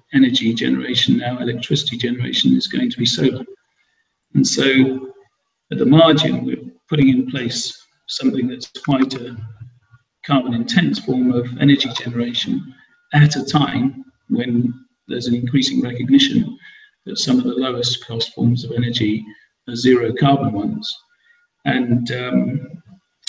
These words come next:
I go back to the point I was making earlier about how countries are reporting to the U N under the waste chapter. And if all you're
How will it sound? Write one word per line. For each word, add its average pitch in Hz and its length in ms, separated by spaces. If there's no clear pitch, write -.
I 135 60
go 151 180
back 156 220
to - 140
the - 80
point 139 260
I 131 40
was 131 140
making 131 360
earlier 127 240
about 123 240
how 127 260
countries 127 600
are 123 100
reporting 120 680
to - 100
the 120 120
U 131 280
N 123 420
under 135 240
the 123 120
waste 170 500
chapter. - 400
And 151 80
if 156 180
all 165 140
you're 143 360